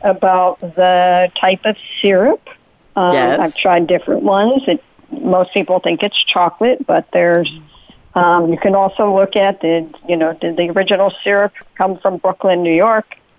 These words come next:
Speaker 1: and then carbonated soda water.
Speaker 2: And
Speaker 1: And
Speaker 2: is
Speaker 1: it's,
Speaker 2: this,
Speaker 1: it's that
Speaker 2: is this
Speaker 1: simple. So if you haven't had it, folks,
Speaker 2: Yep.
Speaker 1: go out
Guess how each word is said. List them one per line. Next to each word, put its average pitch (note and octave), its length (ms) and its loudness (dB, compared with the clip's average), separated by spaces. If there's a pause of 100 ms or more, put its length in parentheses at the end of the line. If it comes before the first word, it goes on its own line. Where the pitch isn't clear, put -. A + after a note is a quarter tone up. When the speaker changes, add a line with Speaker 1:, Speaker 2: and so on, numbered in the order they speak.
(260)
Speaker 1:
and F#3+ 160 0
then F#3 140 0
carbonated G3+ 760 0
soda F#3+ 240 0
water. - 340 -4 (1500)
Speaker 2:
And D3 240 -4
Speaker 1:
And F3+ 300 0
Speaker 2:
is G#3 280 0
Speaker 1:
it's, - 80 -18
Speaker 2:
this, A3+ 200 0
Speaker 1:
it's - 100 -18
that G3+ 260 0
Speaker 2:
is G3+ 120 0
this F#3+ 260 -2
Speaker 1:
simple. E3+ 260 -2
So G3 140 2
if F#3 100 -2
you F#3+ 100 0
haven't A3+ 320 0
had B3 240 2
it, G3 200 -4
folks, F#3 380 2
Speaker 2:
Yep. F#3 320 -2
Speaker 1:
go F#3+ 180 2
out G#3 260 2